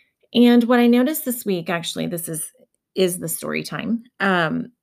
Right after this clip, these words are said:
I was noticing this restless energy. I could almost physically feel it in my body. And two days ago, my mind was racing,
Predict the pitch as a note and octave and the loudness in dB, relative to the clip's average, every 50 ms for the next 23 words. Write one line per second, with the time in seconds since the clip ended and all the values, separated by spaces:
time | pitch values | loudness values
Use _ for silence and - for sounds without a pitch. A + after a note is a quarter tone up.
0 | _ _ _ _ _ _ _ _ _ _ _ _ - G3 G3+ F#3+ G3+ F#3+ G3 G#3 | _ _ _ _ _ _ _ _ _ _ _ _ -4 -2 -2 0 -2 -2 -2 -2
1 | F#3+ F#3 F#3+ G3+ A#3+ B3 - - B3+ A#3 A3 G#3+ G#3+ G#3+ - - F#3 E3 F3 F3 | -2 0 0 -2 -4 -4 -4 -2 -2 -2 0 0 -2 -4 -6 -8 -8 -4 -4 -2
2 | E3 E3+ E3 - - - - - F#3 F3 E3 F3 F3 E3+ F3+ F#3+ - - - G#3 | -2 -4 -6 -8 -12 -12 -12 -12 -12 -12 -8 -6 -4 -4 -4 -4 -6 -8 -8 -6
3 | G#3 G#3+ G#3+ G#3+ - - - - F#3 F3+ F3 F3 E3+ D#3 E3+ D3+ D#3 D#3+ E3+ A3 | -8 -8 -8 -10 -14 -14 -10 -8 -6 -6 -4 -6 -8 -8 -10 -10 -6 -4 0 0
4 | C4+ C4+ _ _ _ _ _ _ _ _ _ _ _ _ _ _ _ _ _ _ | -2 -2 _ _ _ _ _ _ _ _ _ _ _ _ _ _ _ _ _ _
5 | _ _ _ _ _ _ _ _ - - F#3+ F#3+ - G3+ F3+ D#3+ - - _ _ | _ _ _ _ _ _ _ _ -10 -10 -10 -8 -6 -8 -8 -8 -10 -18 _ _
6 | - F#3+ F#3+ F#3 F#3 F#3 F#3+ F#3+ - - - - - F#3+ E3+ F3 F3 F3 - E3 | -6 -4 -2 -2 -2 -2 -4 -6 -10 -14 -14 -8 -6 -6 -4 -4 -6 -8 -8 -8
7 | E3 E3+ F#3 G3+ - _ _ - G3 F#3+ F#3+ F#3 F#3+ F#3 F#3 F3+ F3 F3 E3+ E3+ | -6 -6 -6 -8 -8 _ _ -8 -4 -2 -2 -2 -2 -2 -2 -4 -4 -4 -4 -6
8 | E3 E3 D3+ D#3 D3+ D#3 D3+ E3 F#3+ A#3 A#3 - _ _ _ _ _ _ _ _ | -6 -6 -8 -8 -8 -8 -8 -6 -6 -6 -6 -8 _ _ _ _ _ _ _ _
9 | _ _ _ _ _ _ _ - _ _ _ _ _ _ _ _ _ _ _ _ | _ _ _ _ _ _ _ -20 _ _ _ _ _ _ _ _ _ _ _ _
10 | _ _ _ _ _ - G3+ F#3 E3 - - - - B3+ B3 A#3 G#3+ G3 G3 E3 | _ _ _ _ _ -6 -6 -6 -6 -8 -10 -6 -4 -2 -2 -2 -2 -4 -6 -6
11 | F3 E3+ D#3 D#3 D3+ D3+ - - - F3 F3 E3+ F3 F3+ F3+ F3 E3 D#3+ D#3+ D#3+ | -4 -4 -4 -4 -4 -6 -8 -8 -8 -6 -6 -4 -4 -4 -4 -4 -4 -4 -4 -4
12 | E3 F3 F3+ F#3 F#3+ G#3 - - _ _ - F#3 F#3 F3 E3+ D#3+ E3 E3+ E3 D#3+ | -4 -4 -4 -4 -6 -8 -10 -14 _ _ -10 -10 -8 -8 -8 -6 -6 -6 -6 -6
13 | D#3 D3+ C#3+ D3 D3+ C#3 C#3 C#3+ - - - C3+ - - - C#3 | -8 -8 -10 -8 -8 -8 -8 -10 -12 -12 -14 -14 -14 -12 -14 -16